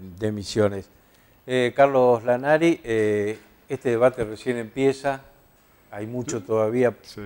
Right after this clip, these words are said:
Speaker 1: todas las partes tienen que decir, así que le agradecemos su presencia acá esta tarde y, eh, creo que
Speaker 2: Me gustaría
Speaker 1: en
Speaker 2: dejar
Speaker 1: cualquier momento podemos tener otro.
Speaker 2: Una,
Speaker 1: ¿Quiere agregar algo?
Speaker 2: una,
Speaker 1: Sí,
Speaker 2: una
Speaker 1: cómo no.
Speaker 2: cosita nomás.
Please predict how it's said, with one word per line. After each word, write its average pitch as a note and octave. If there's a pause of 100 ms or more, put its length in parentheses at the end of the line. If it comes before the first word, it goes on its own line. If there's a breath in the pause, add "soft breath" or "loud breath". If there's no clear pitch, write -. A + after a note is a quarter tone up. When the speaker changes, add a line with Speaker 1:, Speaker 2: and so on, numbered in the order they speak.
Speaker 1:
todas B2+
las A2
partes A#2
tienen A#2
que G#2+
decir, C3
así A#2+
que B2+ (420 soft breath)
le A#2+
agradecemos B2+
su B2
presencia C3
acá C3+
esta C3
tarde C#3+
y, B2+
eh, G2+ (100)
creo B2
que B2+
Speaker 2:
Me C#3
gustaría G3+
Speaker 1:
en E3+
Speaker 2:
dejar -
Speaker 1:
cualquier C3
momento B2+
podemos A#2
tener A2+
otro. G2+ (120)
Speaker 2:
Una, C#3+
Speaker 1:
¿Quiere C#3
agregar B2
algo? C#3+
Speaker 2:
una, -
Speaker 1:
Sí, B2+
Speaker 2:
una F#3
Speaker 1:
cómo D3
no. B2+
Speaker 2:
cosita A2
nomás. E2